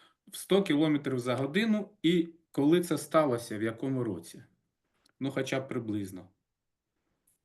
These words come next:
Я можу, е, можете, викладачі, під'єднуйтесь, будь ласка, якщо кому цікаво.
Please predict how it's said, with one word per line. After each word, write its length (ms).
Я 260
можу, 580
е, 160
можете, 680
викладачі, 680
під'єднуйтесь, 800
будь 220
ласка, 360
якщо 320
кому 260
цікаво. 640